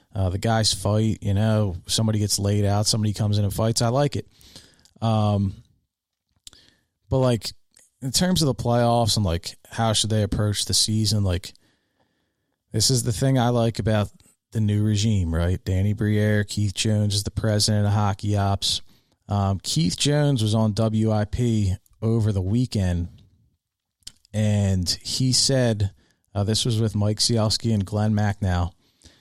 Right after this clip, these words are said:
Keith Jones, "There will be no short-term deals made just to try to make the playoffs. Any moves we make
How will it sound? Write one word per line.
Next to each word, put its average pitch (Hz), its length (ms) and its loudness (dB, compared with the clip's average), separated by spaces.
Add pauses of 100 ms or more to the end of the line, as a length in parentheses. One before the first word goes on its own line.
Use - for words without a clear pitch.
(300)
Keith 135 220 -2
Jones, 95 480 0
"There 127 200 0
will 147 120 0
be 123 180 0
no 160 480 0
short-term 139 720 0
deals 117 360 0
made 104 460 0
just - 400 -2
to 127 120 -2
try 107 320 0
to 104 160 -2
make 98 240 0
the 101 100 -8
playoffs. 92 680 -2 (120)
Any 135 200 0
moves 156 340 2
we 139 100 2
make 123 460 0